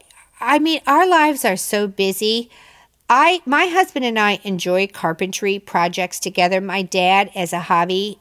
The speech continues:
was a master carpenter. I have every tool going. I have a, a incredible workshop. I've got all kinds of tools. I know how to do this stuff,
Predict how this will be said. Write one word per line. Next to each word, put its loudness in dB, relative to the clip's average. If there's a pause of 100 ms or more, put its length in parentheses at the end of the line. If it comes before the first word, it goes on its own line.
was -4
a -4
master -6
carpenter. -4
I 2
have 0 (160)
every -2
tool -4
going. 0 (120)
I 2
have -2
a, -10 (140)
a -6 (340)
incredible -2
workshop. 0
I've -6
got 0
all 4
kinds -4
of -8
tools. -10 (600)
I 4
know 4
how -2
to -4
do -2
this -2
stuff, 0